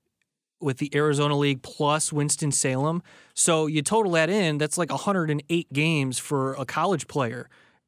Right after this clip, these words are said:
going into his first professional season. And, like, the numbers aren't eye-popping for Andrew Vaughn, like, when you look at his, his splits or, and his, like, slash line, but for him to have the amount of success that he had in Winston-Salem,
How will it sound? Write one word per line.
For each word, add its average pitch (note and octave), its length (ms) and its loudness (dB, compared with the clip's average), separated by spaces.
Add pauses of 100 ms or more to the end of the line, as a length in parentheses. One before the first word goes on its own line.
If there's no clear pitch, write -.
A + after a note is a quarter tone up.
(140)
going F3 260 2
into E3 220 0
his C#3 100 0
first D#3+ 280 -2
professional C#3+ 500 -2
season. B2+ 500 -2 (360)
And, D#3 200 0
like, D3+ 160 0
the D#3 80 0
numbers G3 320 2
aren't D#3+ 200 0
eye-popping G3+ 720 0
for G#3 160 -4
Andrew G#3 320 0
Vaughn, G3+ 380 0
like, C3+ 200 -2
when C#3+ 120 0
you C#3 80 0
look D3+ 180 -2
at C#3+ 60 -4
his, B2+ 260 -2 (300)
his C3 160 -2
splits D#3 480 0
or, C3 220 0
and C3+ 360 -2
his, B2 220 -2
like, A#2+ 120 -4
slash C#3+ 400 -2
line, F#3+ 320 0 (360)
but D3 300 2 (120)
for D3+ 220 -2
him D#3+ 180 2
to F3+ 80 2
have D#3 300 0
the C#3 120 2
amount C3+ 260 0
of B2 60 -6
success - 400 -4
that C3 120 -4
he B2 100 -4
had D3 180 0
in C#3+ 100 0
Winston-Salem, D3 840 -2